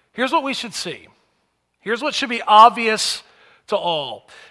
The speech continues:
And here's the central truth that's gonna be very easy on this Father's Day to remember, to memorize, and to understand really what this passage is all about. It's this.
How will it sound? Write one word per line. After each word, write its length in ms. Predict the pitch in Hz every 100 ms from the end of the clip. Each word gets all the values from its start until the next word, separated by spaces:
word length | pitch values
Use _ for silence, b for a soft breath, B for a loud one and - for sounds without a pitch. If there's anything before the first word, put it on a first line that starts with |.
| b
And 100 | 196
here's 200 | 339 -
the 100 | 370
central 360 | 285 269 262
truth 300 | 233 - 233
that's 160 | 202 -
gonna 160 | 208 190
be 100 | 180
very 360 | 170 208 240
easy 420 | 233 240 170 180
on 100 | 139
this 160 | 170 190
Father's 480 | - 196 202 202 147
Day 400 | 180 175 180 165 b b b b b -
to 120 | 190
remember, 540 | 180 175 190 208 233
to 160 | 233 180
memorize, 840 | 160 196 208 202 208 214 - -
and 100 | 180
to 100 | 170
understand 560 | 170 190 - 202 202 180
really 180 | 202 202
what 140 | 196
this 160 | 170 -
passage 480 | 185 175 180 202 170
is 100 | 160
all 200 | 185 180
about. 500 | 139 151 190 220 -
It's 140 | 180
this. 460 | 196 220 151 -